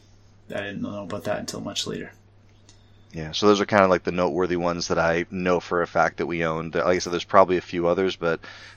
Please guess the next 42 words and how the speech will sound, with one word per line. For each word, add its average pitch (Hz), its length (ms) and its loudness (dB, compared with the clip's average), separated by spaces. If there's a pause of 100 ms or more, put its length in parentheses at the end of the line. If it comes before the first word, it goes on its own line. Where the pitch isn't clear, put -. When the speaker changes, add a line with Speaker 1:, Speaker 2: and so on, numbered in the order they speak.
Speaker 2:
that's - 160 -4
kinda 92 320 4
my, 85 420 2 (120)
my, 85 400 -2
my 85 100 -4
main 82 300 -4
hit - 180 -6
list 82 260 -2
of 82 80 -8
stuff - 280 -4
that 82 100 0
I 82 40 2
recall. 82 500 2 (180)
I 92 60 4
did 104 180 2
leave 107 200 2
a 95 60 0
few 98 340 0
out, 98 260 8
though, 85 260 4
because 85 720 0
I'm 85 160 -2
saving 87 400 2
them 87 120 0
for 92 220 -2
some 82 220 -4
of 76 60 -6
the 87 100 2
other 98 160 8
questions 85 420 0
on 82 160 -2
your 80 140 -6
list, 78 260 -4
so 82 80 -4
there 73 140 -8
Speaker 1:
For 101 80 0
Speaker 2:
will 101 80 6
be 87 80 0
Speaker 1:
sure. 90 60 2
Speaker 2:
a - 40 -2
few 85 220 -2
others. - 480 -6